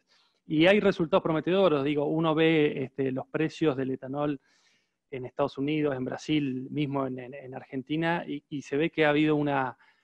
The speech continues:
una evolución a raíz de, este, una ley de, de promoción de una determinada industria.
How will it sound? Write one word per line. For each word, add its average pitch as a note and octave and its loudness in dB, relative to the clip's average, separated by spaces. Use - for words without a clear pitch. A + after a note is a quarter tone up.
una D#3 2
evolución D3 2
a C#3+ -2
raíz C#3+ -4
de, D3+ 0
este, B2 -12
una C#3+ -4
ley C#3+ -2
de, C3+ -6
de C#3 -4
promoción C#3 -4
de C3+ -2
una C#3 -4
determinada C3 -6
industria. B2+ -8